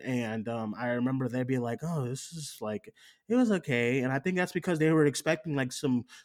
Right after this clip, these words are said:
crazy all-female heist movie, you know, like a Ocean's Eight or something, but, like, you know, with, like, like, a lot, you know, less, like,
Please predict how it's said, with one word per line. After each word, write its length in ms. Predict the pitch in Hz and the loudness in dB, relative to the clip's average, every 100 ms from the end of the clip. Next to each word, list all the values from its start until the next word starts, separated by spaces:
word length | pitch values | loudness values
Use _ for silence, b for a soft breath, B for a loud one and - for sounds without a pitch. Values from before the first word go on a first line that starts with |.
| - | -8
crazy 480 | - 147 147 147 135 | 2 4 4 4 4
all-female 960 | 131 131 - 143 135 131 127 120 113 | 4 2 0 0 2 2 2 0 -2
heist 380 | 107 147 - - | -2 -2 -2 -6
movie, 520 | 113 113 104 104 98 b b b - | -4 -4 -4 -6 -6 b b b -8
you 120 | 113 | -4
know, 100 | 117 | -2
like 140 | 117 113 | -2 -2
a 60 | |
Ocean's 460 | 123 139 - 135 127 | 0 0 -2 -4 -2
Eight 200 | 131 143 | 0 0
or 120 | 117 | -2
something, 560 | - 110 101 104 95 101 | -4 -8 -8 -8 -8 -8
but, 140 | 110 | -6
like, 260 | 110 110 107 | -4 -6 -4
you 60 | 127 | -2
know, 100 | 117 | -2
with, 140 | 110 | -4
like, 160 | 113 107 _ _ _ | -6 -8 _ _ _
like, 160 | 120 104 | -8 -6
a 80 | 107 | -4
lot, 260 | 123 120 - _ | -2 -4 -6 _
you 140 | 139 | -4
know, 140 | 143 120 | -2 -2
less, 340 | 127 135 - | -2 -4 -2
like, 240 | 139 123 | 0 -2